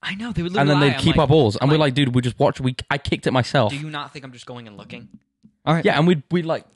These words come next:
Speaker 2: look over the fence, and there'd be, like, fifteen, we'd lost medicine balls, soccer balls, volleyballs, everything, and they're just in there.
Speaker 1: All right, this is the last one.
Speaker 2: Yeah.
Speaker 1: Last one of the episode. All of our parents lied to us.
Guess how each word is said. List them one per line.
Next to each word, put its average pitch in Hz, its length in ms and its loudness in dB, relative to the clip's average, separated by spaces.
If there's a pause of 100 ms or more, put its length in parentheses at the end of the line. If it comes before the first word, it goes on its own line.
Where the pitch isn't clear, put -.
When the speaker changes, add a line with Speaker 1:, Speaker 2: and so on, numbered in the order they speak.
(140)
Speaker 2:
look 151 180 -2
over 143 180 -2
the 139 80 -4
fence, 127 380 -4
and 131 160 0
there'd 131 80 2
be, 135 100 4
like, 131 300 -2
fifteen, 135 400 0
we'd 131 160 2
lost 131 320 2 (280)
medicine 135 520 2
balls, 127 320 2
soccer 127 340 0
balls, 120 320 0
volleyballs, 120 480 0
everything, 113 480 0
and 113 100 -4
they're 120 80 0
just 117 160 -10
in 113 140 -4
there. 101 180 -6 (520)
Speaker 1:
All 107 80 2
right, 101 100 -2 (160)
this 123 140 0
is 117 60 -10
the - 80 -4
last 110 260 -2
one. 107 180 0 (100)
Speaker 2:
Yeah. 110 180 -2 (120)
Speaker 1:
Last 143 240 -4
one 147 100 -4
of 135 40 -4
the 131 100 -4
episode. 104 340 -8 (1400)
All 190 200 0
of 180 100 -2
our 165 80 -2
parents 143 320 -4
lied 104 220 -10
to 110 100 -2
us. - 240 -8